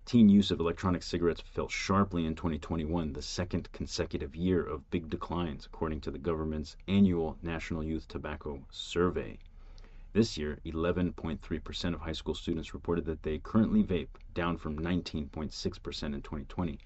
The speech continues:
strikingly lower than the twenty-seven point five percent reported in twenty nineteen, according to a report of the survey issued Thursday by the Centers for Disease Control and Prevention.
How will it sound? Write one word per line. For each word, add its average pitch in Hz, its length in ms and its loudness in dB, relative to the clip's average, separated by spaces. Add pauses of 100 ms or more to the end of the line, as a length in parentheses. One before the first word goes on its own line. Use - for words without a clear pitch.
(260)
strikingly 90 720 0
lower 85 340 4
than 78 200 -4
the 73 60 -8
twenty-seven 78 540 -4
point 76 240 -8
five - 280 -2
percent - 300 -8
reported 78 420 -4
in 73 100 -6
twenty 80 280 -8
nineteen, 78 600 2 (640)
according 85 280 2
to 80 120 -4
a 76 40 -2
report 82 560 2
of 80 160 -6
the 78 60 -8
survey 78 520 -2
issued 76 420 -2
Thursday 87 540 4 (300)
by 76 100 -6
the 73 80 -10
Centers 85 560 0 (280)
for 107 120 -6
Disease 82 460 -2
Control 73 580 -4
and 69 180 -8
Prevention. 76 600 -4